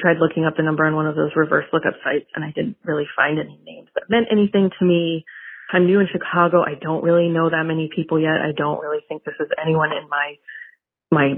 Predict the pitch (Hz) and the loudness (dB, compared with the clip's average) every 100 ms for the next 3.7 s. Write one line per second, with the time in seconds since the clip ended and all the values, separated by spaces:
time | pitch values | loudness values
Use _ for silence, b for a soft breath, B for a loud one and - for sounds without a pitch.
0 | 156 170 160 156 156 156 - 156 147 147 | -4 2 4 4 2 0 -2 2 2 2
1 | 151 - 151 151 160 151 156 147 156 151 | -2 0 0 2 0 2 0 2 0 2
2 | 151 160 151 151 151 147 - 160 151 147 | 0 0 -2 -2 -2 -4 -2 -2 0 -4
3 | 151 135 - - 147 151 | -6 -8 -10 0 2 2